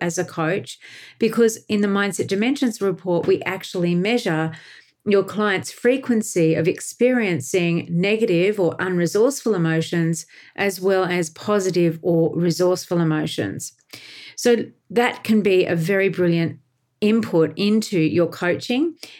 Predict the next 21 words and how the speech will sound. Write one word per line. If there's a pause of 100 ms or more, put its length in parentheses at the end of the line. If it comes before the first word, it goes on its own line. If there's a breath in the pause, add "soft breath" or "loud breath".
(140)
and
it
enables
you
and
your
client
to
have
a
benchmark
from
which
to
work
on (360 loud breath)
their
emotional
intelligent
and (280)
intelligence,